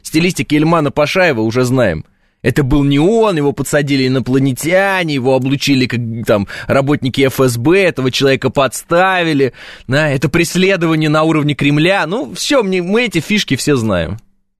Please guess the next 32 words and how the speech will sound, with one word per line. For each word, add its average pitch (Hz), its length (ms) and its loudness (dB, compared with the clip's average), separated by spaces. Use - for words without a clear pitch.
Всё, 220 220 -4
всё 226 160 0
ясно. 175 480 0
Вот. - 500 -4
Ещё 220 240 0
раз 262 180 0
просто 190 300 -2
давайте 165 260 -2
проговорим, 170 480 0
э, 143 40 0
основную, 151 680 0
самую 143 320 0
главную 127 460 2
вещь. 95 320 -4
Первое. 165 400 2
Слава 220 340 2
богу, 175 260 0
что 147 180 -4
в 139 40 -2
нашем 156 300 0
государстве, 135 760 0
э, 104 500 2
вот - 440 -2
такое 165 400 2
поведение 139 600 0
и 151 200 -4
такая 156 420 0
позиция — 123 640 0
это 143 340 0
не 139 200 2
государственная 127 760 0
позиция, 160 640 -2